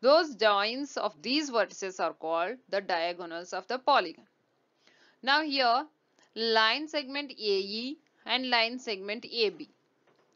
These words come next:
Line segment A E and line segment A B are adjacent vertices. Whereas, whereas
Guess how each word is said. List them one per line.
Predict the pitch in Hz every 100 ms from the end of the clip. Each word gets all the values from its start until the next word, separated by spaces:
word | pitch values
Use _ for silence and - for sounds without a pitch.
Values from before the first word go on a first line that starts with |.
| -
Line | 185 185 208
segment | 220 208 220 226
A |
E | 202 196 208 226
and | 233 220
line | 185 220
segment | 226 202 220 226
A | 120 208 208
B | 226 262 170
are | 214 233 311 _ _ _ _ -
adjacent | 262 240 302 320 262
vertices. | 190 151 - 139 - - _ _ _ _ _
Whereas, | 226 269 269 226 277 - _ _ _ _ _ _ _ _ _ _ _ _ _ _ _ - - _ _ -
whereas | 208 233 240 233 262 -